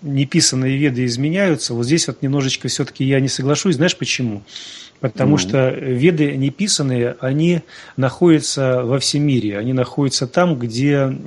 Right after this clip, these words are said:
Speaker 1: э, исток всего, оттуда информация идёт. И поэтому само всемирье, оно меняться не может. Могут меняться его проявления в нашем пространстве, в нашем понимании, в нашем мироощущении. Вот в этом случае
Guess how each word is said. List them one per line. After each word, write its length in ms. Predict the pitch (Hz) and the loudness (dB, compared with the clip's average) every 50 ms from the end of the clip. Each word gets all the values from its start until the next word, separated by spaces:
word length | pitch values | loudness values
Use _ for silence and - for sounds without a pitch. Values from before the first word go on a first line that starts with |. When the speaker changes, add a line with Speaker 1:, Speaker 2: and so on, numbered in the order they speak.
| 139 139 | -8 -6
Speaker 1:
э, 240 | 127 120 123 123 143 - | -4 -2 -2 -2 -2 -2
исток 340 | 143 - - - 165 156 160 | -4 -2 2 2 2 2 0
всего, 480 | - - - 147 139 139 127 104 92 - - _ _ | -2 -4 -2 -2 0 0 0 -2 -2 -6 -12 _ _
оттуда 420 | 135 131 - - 170 143 120 123 | -4 -2 2 2 4 4 4 4
информация 600 | 120 113 - 131 123 127 123 113 113 - - 120 117 - | 2 0 -2 -2 -2 -2 -2 -2 -2 -4 -4 -4 -6 -4
идёт. 380 | - 135 120 113 110 101 - - - - - - - - - - | -6 -6 -4 -4 -6 -6 -8 -12 -18 -18 -18 -16 -18 -16 -8 -6
И 80 | 135 | -2
поэтому 420 | - - 156 165 160 160 147 147 135 | 2 4 4 4 4 2 0 0 0
само 380 | - - - 151 160 160 160 | 0 0 0 2 2 2 2
всемирье, 500 | 147 - - 165 160 180 202 196 160 135 | 2 0 -2 -2 0 0 2 2 2 2
оно 160 | 123 123 139 143 | 2 0 0 -2
меняться 580 | 139 139 143 156 160 160 - - - 143 139 143 | 0 2 2 2 2 2 0 -4 -4 -4 -4 -4
не 140 | 139 143 151 | -2 0 2
может. 320 | 160 165 143 117 117 - 123 | 2 2 2 0 -2 -2 -2
Могут 260 | 135 147 143 139 - | -2 -2 -2 -2 -2
меняться 420 | 143 139 143 151 147 - - 139 | 0 0 2 0 0 0 -2 -2
его 140 | 135 139 143 | 0 0 0
проявления 720 | 139 - - 139 139 139 143 156 170 165 160 143 139 127 | 0 -2 -2 0 0 2 2 2 2 2 2 2 0 0
в 100 | 120 127 | 0 2
нашем 520 | 147 147 139 131 - 131 - - - 104 | 2 2 0 0 -4 -6 -6 -6 -8 -10
пространстве, 580 | 98 - 120 - - 165 170 165 160 - - 113 | -10 -8 -8 -6 -2 0 0 0 0 -4 -8 -6
в 60 | 107 | -4
нашем 280 | 123 131 123 - - 117 | -4 -4 -4 -4 -8 -8
понимании, 560 | - 123 117 127 135 135 131 117 107 101 107 | -6 -4 -2 0 0 0 0 0 -2 -4 -8
в 160 | 104 104 107 | -8 -8 -8
нашем 400 | 113 120 127 127 - - - 123 | -4 -2 -2 -2 -2 -2 -2 -2
мироощущении. 840 | 123 123 120 113 113 - - 135 - - - 120 104 92 95 101 117 - - - - - - - - - - - _ _ _ | 0 0 0 -2 -2 -4 -4 -4 -2 -2 -2 -4 -6 -6 -10 -14 -18 -18 -18 -16 -14 -14 -12 -12 -14 -16 -18 -20 _ _ _
Вот 180 | - 135 127 - | -6 -4 0 2
в 20 | |
этом 180 | 202 220 - 165 | 2 2 2 0
случае 520 | - - 165 151 - - - 127 127 123 | 0 2 2 2 2 2 2 2 2 0